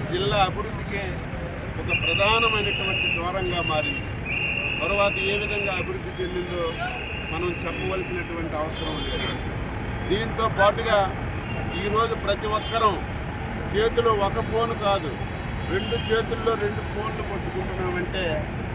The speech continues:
ఇరవై ఐదు సంవత్సరాలు ఒక్కసారి వెనక్కి వెళ్తే ఆ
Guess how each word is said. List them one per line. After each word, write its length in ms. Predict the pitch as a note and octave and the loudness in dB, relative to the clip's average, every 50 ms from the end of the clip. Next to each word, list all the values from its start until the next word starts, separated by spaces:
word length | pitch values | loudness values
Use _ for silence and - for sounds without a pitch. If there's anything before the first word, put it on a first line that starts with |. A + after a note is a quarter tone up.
| - - - - - - D#3+ F3+ | -4 -6 -6 -4 -4 -2 -2 0
ఇరవై 280 | G3 G#3 G#3 G#3+ G3+ G3+ G#3 G3+ | 0 2 2 4 4 4 4 4
ఐదు 160 | G3 F#3 F#3+ - - F#3+ | 2 0 -2 -2 -2 -2
సంవత్సరాలు 520 | F#3+ G3+ G3+ G3+ - G#3+ G#3+ G#3 G#3 G3+ G3 F#3+ | -2 -2 -2 -2 0 4 4 4 4 4 0 -2
ఒక్కసారి 440 | - F#3+ F3+ - G3 F#3+ F#3+ - F3 E3+ | -2 -2 -2 2 2 2 2 2 2 2
వెనక్కి 300 | E3+ E3+ F#3+ - - F#3+ F#3 F3+ | 2 0 0 -2 -2 0 0 0
వెళ్తే 300 | F3+ - - - - - F3 E3 E3 - - - - - - - - - - - - - | 0 0 2 2 4 4 4 4 2 2 0 0 -2 -2 -2 -2 -4 -4 -2 -2 0 2
ఆ 20 | D#3+ | 4